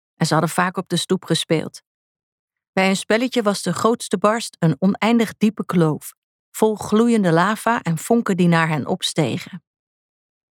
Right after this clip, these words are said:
In het blauwe huis, dat niet blauw meer was, maar wit, woonde nu een gezin met twee kleine kinderen. Ze waren allebei blond en geknipt als prins Valiant. Ze wist niet waar Celia nu woonde. Ze had haar vier jaar geleden voor het laatst gesproken.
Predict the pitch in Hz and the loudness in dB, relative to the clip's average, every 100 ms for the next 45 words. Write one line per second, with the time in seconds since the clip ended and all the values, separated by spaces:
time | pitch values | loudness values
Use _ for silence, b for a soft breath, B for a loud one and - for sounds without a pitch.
0 | _ - 214 175 190 208 196 170 170 254 | _ 0 0 0 2 2 2 2 0 -2
1 | - - - 180 185 180 147 165 185 170 | -8 -14 -4 0 2 2 4 2 2 -2
2 | 156 160 156 160 156 160 208 - _ _ | 2 2 2 2 2 2 0 -4 _ _
3 | _ _ - 185 220 196 196 240 214 180 | _ _ -2 2 4 4 4 4 2 0
4 | 175 196 240 202 170 - 214 220 190 185 | 2 2 2 0 -4 -2 0 0 0 0
5 | 180 - 190 143 139 - _ _ _ _ | 0 -2 -2 0 -4 -10 _ _ _ _
6 | _ _ - 165 175 180 175 196 180 165 | _ _ -8 -2 2 2 2 0 2 0
7 | 160 208 233 - - 175 160 175 208 - | 2 0 -2 -6 -6 -4 -2 0 -2 0
8 | 160 - 175 160 - 175 165 156 - - | -6 -2 0 0 0 0 0 -4 -8 -12
9 | - _ _ _ _ _ _ - 175 180 | -18 _ _ _ _ _ _ -4 0 0
10 | - 185 196 196 196 - 208 196 196 208 | 2 0 2 -2 0 0 2 2 4 4
11 | 175 160 151 156 - _ _ _ _ _ | 2 0 0 -6 -10 _ _ _ _ _
12 | B - 208 214 196 190 - 226 233 220 | B -4 0 0 0 -2 0 2 2 0
13 | - 185 180 185 175 165 165 160 - - | 0 2 2 0 -2 0 0 0 -2 -8
14 | 175 - - 156 147 165 160 | -8 -6 -4 -2 -2 -6 -14